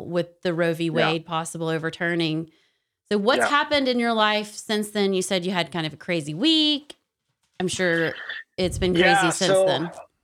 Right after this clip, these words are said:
Speaker 2: yeah. So, um, so after this thing with, like, justice for the five, these five babies, so we, we took these five babies and delivered them over to the medical examiner, well, D C P D.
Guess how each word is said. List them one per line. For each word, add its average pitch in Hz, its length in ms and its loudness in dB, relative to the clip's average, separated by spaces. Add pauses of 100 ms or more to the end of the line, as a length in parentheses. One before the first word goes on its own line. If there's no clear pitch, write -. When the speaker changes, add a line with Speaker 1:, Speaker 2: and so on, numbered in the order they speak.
(420)
Speaker 2:
yeah. 170 380 0
So, 185 400 0
um, 151 480 -2 (1600)
so 190 100 -2
after 190 300 0
this 214 200 -2
thing 190 180 -2
with, 170 140 -4 (240)
like, 139 180 -4
justice 147 420 -4
for 143 100 -16
the 131 100 -8 (100)
five, 127 360 -2 (140)
these 117 200 -14
five 120 320 -6
babies, 123 280 -8
so 151 300 -4
we, 151 240 -8
we 156 140 -6
took - 240 -4
these 147 160 -6
five 139 260 0
babies 127 360 -6
and 127 80 -20
delivered 123 420 -4
them 120 260 -6
over 113 380 -4 (140)
to 113 360 -8 (140)
the 117 80 -4
medical 120 400 0
examiner, 113 760 -2
well, 127 140 0
D 139 160 2
C 127 260 -2
P 127 160 -2
D. 120 360 -2